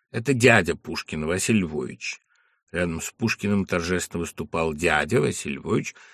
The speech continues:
сияя и раскланиваясь во все стороны. «Меня накануне весь день мучило предчувствие, и вдруг, нечаянная радость, Александр,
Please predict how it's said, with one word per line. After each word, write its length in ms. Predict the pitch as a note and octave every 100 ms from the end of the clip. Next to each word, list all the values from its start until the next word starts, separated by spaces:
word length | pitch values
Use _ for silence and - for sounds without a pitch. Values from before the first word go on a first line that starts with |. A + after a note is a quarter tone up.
| -
сияя 580 | - - A#2 F#2+ A2 A#2
и 80 | A#2
раскланиваясь 840 | F#2+ F2+ - E2+ F2 E2 E2 D#2 D2
во 100 | C#2
все 220 | - C#2+
стороны. 540 | - - C2 - - _ _ _ _ _ _ _ _ _ _ _ _ _ -
«Меня 320 | B2 C3+ A#2+
накануне 760 | G#2+ - A2+ E3+ G3 G#2+ E2 - - - - _ -
весь 320 | B2+ F3+ C3
день 260 | B2 F#3 B2+
мучило 420 | A#2+ A2+ G#2+ G2
предчувствие, 680 | A2 A2+ - G2+ F#2+ - G3
и 40 |
вдруг, 520 | F#3 E3 B3 C#4 A3+ A3
нечаянная 600 | G3+ F#3 G#3+ G#3 G#3 G3+
радость, 380 | G3+ F#3 E3+ F3+
Александр, 680 | F3 D#3+ E3 E3 E3 D#3